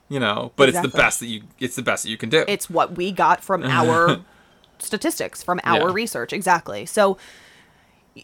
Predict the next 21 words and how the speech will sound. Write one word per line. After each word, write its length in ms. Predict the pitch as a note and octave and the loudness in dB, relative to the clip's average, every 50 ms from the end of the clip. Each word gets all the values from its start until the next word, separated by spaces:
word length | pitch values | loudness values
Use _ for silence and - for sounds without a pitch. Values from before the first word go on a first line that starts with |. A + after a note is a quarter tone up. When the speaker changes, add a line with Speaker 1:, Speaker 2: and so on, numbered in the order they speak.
| - | -12
Speaker 2:
that's 320 | - C4 C4+ D4 E4+ F4 - | -2 2 4 4 4 4 2
why 260 | G4+ G4+ G4+ F#4 E4+ | 2 2 4 4 2
I 60 | D4+ | 2
like 380 | C#4 B3 A#3 A3+ A3+ - - - _ | 2 2 2 2 2 -2 -8 -16 _
literature 520 | G#3 G3+ G#3 G3+ G#3 A3 A3+ A#3 - B3+ B3 | -2 0 2 4 4 4 2 2 0 -4 -6
reviews, 640 | B3 C4 A#3+ B3 B3+ B3+ B3 B3 B3 B3 A#3 - - - | -6 -8 -6 -6 -4 -4 -4 -4 -4 -6 -6 -8 -6 -2
um, 340 | G3 F#3+ F#3+ F#3+ F#3 F#3+ F#3 - | -2 0 0 0 0 -2 -4 -6
because 840 | F#3 F#3+ F3+ - - - G3 G3 F#3+ F#3+ F#3+ F#3+ F#3+ G3 F#3+ - - - _ _ _ _ - | -8 -12 -12 -6 0 2 4 4 4 4 4 2 0 -2 -6 -8 -12 -14 _ _ _ _ -2
I'm 120 | F#3 F#3+ | -2 2
going 220 | F#3+ G3+ G3+ F#3+ F#3+ | 4 4 4 4 2
on 80 | F3+ | 0
a 40 | E3+ | -2
tangent 340 | E3+ - F3 F3 F3 D#3+ - | -4 -4 -6 -4 -4 -4 -4
now 140 | E3+ E3+ E3 | -2 -2 -2
and 60 | D#3+ | -2
I'm 80 | E3 E3 | -4 -8
sorry, 400 | - - D#3+ D#3+ E3 F3 F3 F3 | -8 -8 -8 -6 -6 -6 -8 -6
but, 220 | - F#3+ F3 - | -4 -6 -4 -2
like, 180 | G3 F#3+ F#3 - | -4 -4 -4 -2
literature 460 | G#3+ A3+ A#3+ C#4 D4 C#4+ C#4 - C#4+ | 0 0 2 4 2 2 2 0 -2
reviews 540 | C4 A#3+ A#3 A3 A3+ G#3+ G#3+ G#3 G3+ G3+ | -2 -2 -2 -2 -4 -4 -4 -4 -6 -6